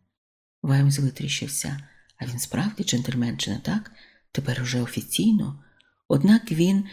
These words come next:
не вибіг з криками з лазнички, а доголився, помився і дуже спокійно перевтягнувся в чисте спіднє. Внизу Сибіл приготувала йому їсти.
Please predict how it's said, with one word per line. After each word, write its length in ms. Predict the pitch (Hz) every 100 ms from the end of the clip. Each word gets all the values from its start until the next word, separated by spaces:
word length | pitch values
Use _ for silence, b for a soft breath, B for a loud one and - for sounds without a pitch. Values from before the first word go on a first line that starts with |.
| B B
не 180 | 170 196
вибіг 460 | 196 180 151 139
з 60 | 143
криками 640 | - 143 139 127 131 139 B B B
з 120 | 147
лазнички, 840 | 143 139 139 151 196 - - 170 b b b -
а 120 | 160
доголився, 720 | 214 220 196 165 196 - 214 - -
помився 640 | 127 127 139 147 - 190 B B B _
і 220 | - 147 139
дуже 420 | 135 175 233 247
спокійно 640 | - 214 - 143 131 135 B B B
перевтягнувся 880 | - 208 - - 175 131 139 143 180
в 80 | -
чисте 380 | - 127 - 139
спіднє. 540 | - 120 110 - 139 - - - - - _
Внизу 460 | 156 165 202 208 247
Сибіл 460 | - 226 208 208
приготувала 600 | 208 190 180 170 165 180
йому 260 | 170 160 156
їсти. 560 | 156 135 131 - 127